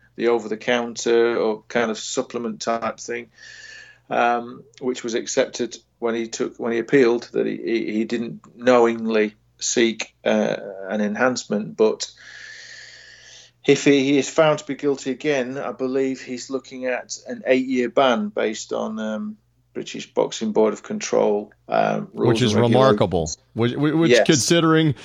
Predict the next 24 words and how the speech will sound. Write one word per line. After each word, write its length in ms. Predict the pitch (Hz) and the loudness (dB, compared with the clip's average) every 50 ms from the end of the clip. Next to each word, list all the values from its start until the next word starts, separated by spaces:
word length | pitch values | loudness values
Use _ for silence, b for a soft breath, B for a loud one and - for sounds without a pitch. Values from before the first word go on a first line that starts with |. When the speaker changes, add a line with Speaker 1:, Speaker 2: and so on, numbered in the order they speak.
| B B B | B B B
Speaker 2:
considering 600 | _ - 143 120 - - 160 160 160 170 156 143 | _ 0 0 0 2 2 4 4 6 6 6 6
that 120 | 139 139 135 | 4 4 2
Canelo 420 | - 131 135 147 156 147 135 131 | 2 2 4 4 4 4 6 6
Alvarez, 520 | 135 143 147 147 135 127 127 123 120 110 127 | 6 6 4 4 4 6 6 4 4 4 2
I 80 | 117 | 0
think, 280 | 110 - 139 135 143 131 | 2 2 2 2 4 4
got 180 | 127 120 117 | 4 4 4
eight 180 | 117 123 135 - | 4 4 2 2
weeks, 400 | 113 123 139 135 110 - - - | 2 2 4 4 2 0 -2 -4
or 80 | 104 104 | -4 -2
it 60 | 104 | 0
might 160 | 107 113 120 | 2 2 4
have 60 | 117 | 4
been 120 | 123 120 113 | 4 4 4
eight 160 | 113 117 113 | 4 4 4
hours. 480 | 113 120 123 117 95 85 82 85 - - | 4 4 4 4 2 0 -2 -4 -6 -4
To 100 | - 104 | -4 -4
think 320 | - - 135 135 127 - - | 0 2 2 2 2 0 0
eight 240 | 123 131 131 131 113 | 2 2 2 2 2
years 460 | 113 113 123 127 117 104 95 90 85 | 2 2 4 4 4 4 2 2 0
is 160 | 98 90 90 | -2 0 0
remarkable. 540 | 101 98 101 107 107 101 - - 71 73 71 | 0 2 2 2 2 2 0 -4 -8 -8 -8
Go 140 | - - 107 | -2 -2 0
ahead. 280 | 98 104 101 87 80 | 0 0 0 -2 -4